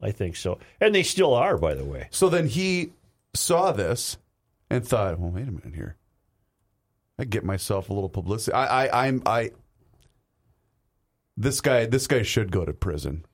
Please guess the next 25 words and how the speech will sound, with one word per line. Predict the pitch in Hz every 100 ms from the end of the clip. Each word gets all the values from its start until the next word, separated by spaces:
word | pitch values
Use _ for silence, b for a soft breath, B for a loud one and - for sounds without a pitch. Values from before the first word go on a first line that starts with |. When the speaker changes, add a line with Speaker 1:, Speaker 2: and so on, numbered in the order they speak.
| _ _ _ _ _
Speaker 2:
for | 117
orchestrating | 101 95 98 - 85 85
this | 85 101
if, | -
if | 107 107
it | 87 -
proves | - 113 87 -
true | - 101
that | 82 82
he | 78
did." | 80 62 - _ -
Speaker 1:
I | 107
would | 120
hope | 117 214
so. | - 101 107
Speaker 2:
But | 131
I | 135 143
don't, | 139 101
but | - -
see, | 165 117
I | 151
don't | 190 151
have | 147 139
enough | 135 117
faith | - - 165 156 117 -